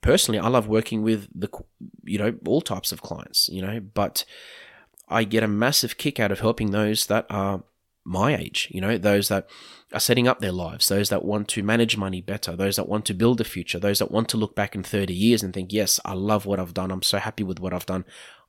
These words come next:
I am financially comfortable." Um, and to those that think, "I can do this myself, um, I don't need advice," um, all I can say is you have to listen to one of my earlier episodes. Um, I, off the top of my head, I, I can't think of its name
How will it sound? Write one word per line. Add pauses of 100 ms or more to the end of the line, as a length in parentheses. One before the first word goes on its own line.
I
am
financially
comfortable." (320)
Um,
and
to
those
that
think, (140)
"I
can
do
this
myself, (160)
um,
I
don't
need
advice," (880)
um,
all
I
can
say
is
you
have
to
listen
to
one
of
my
earlier
episodes. (680)
Um,
I, (320)
off
the
top
of
my
head,
I,
I
can't
think
of
its
name